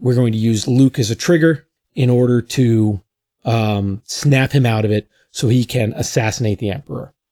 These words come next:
So now we have a tearful goodbye between Anakin and his children and his wife, knowing that it will be decades, could be decades, before he sees them again,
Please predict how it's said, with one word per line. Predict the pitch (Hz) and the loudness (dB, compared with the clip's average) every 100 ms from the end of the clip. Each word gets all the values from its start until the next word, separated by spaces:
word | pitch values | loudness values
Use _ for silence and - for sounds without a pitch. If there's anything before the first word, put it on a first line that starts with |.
| _ | _
So | - 143 | -2 2
now | 135 139 | 4 4
we | 135 | 2
have | 107 127 | 2 0
a | 113 | -2
tearful | - - 190 - 156 | -4 2 4 4 2
goodbye | 135 110 117 113 107 | 2 0 0 0 -2
between | 113 131 117 | -2 0 2
Anakin | 123 127 120 123 120 | 2 2 2 0 0
and | 110 | 0
his | 104 - | 0 0
children | - 160 151 156 160 | 2 4 4 2 0
and | - 113 | -4 -2
his | 104 | -2
wife, | 123 135 147 160 - - _ _ - | -2 0 2 2 -2 -20 _ _ -4
knowing | 143 127 120 123 120 | 0 2 4 2 2
that | 104 113 107 104 | 0 0 0 0
it | - 139 - | 0 -2 2
will | 139 127 | 2 2
be | 131 120 | 0 -2
decades, | 104 156 - 113 92 139 - - _ _ _ | 0 0 0 -4 -4 -10 -10 -12 _ _ _
could | - 185 | 2 2
be | 127 | 2
decades, | 110 104 - 127 117 - | -4 -6 -8 -8 -8 -8
before | - 117 135 | -6 -2 0
he | 117 | 0
sees | 117 160 165 151 | 0 0 2 4
them | 143 131 | 4 2
again, | 120 123 127 | 2 2 0